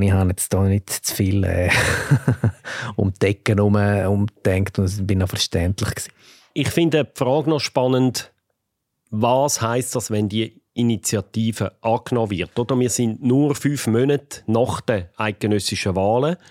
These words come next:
Speaker 2: wo ja in der Wahrnehmung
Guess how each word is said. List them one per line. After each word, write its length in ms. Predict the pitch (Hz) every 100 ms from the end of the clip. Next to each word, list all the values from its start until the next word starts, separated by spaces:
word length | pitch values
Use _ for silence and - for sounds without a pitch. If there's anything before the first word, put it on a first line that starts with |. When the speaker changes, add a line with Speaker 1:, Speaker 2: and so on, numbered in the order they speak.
| - - - - - -
Speaker 2:
wo 420 | 123 123 143 117 -
ja 260 | 117 120 131
in 160 | 123
der 380 | 117 104 92 80
Wahrnehmung 640 | 98 104 117 123 117 110